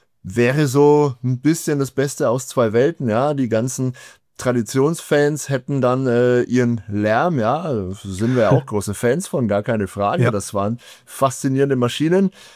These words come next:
Speaker 1: Ähm, und wir hätten aber gleichzeitig so diesen grünen Anstrich, sag ich mal, mit emissionsfreien Motoren. Ich glaube, das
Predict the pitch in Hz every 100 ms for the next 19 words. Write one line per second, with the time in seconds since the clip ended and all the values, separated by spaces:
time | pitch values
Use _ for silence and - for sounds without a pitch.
0 | - 131 135 143 143 156 156 151 156 139
1 | 120 135 - 143 139 139 131 131 135 131
2 | - 120 120 139 123 101 151 - 147 135
3 | 139 143 139 135 87 120 120 120 143 -
4 | 131 117 107 113 120 156 165 _ _ _
5 | _ _ _ _ _ _ _ _ _ _
6 | _ 151 - - 151 220 185 170 -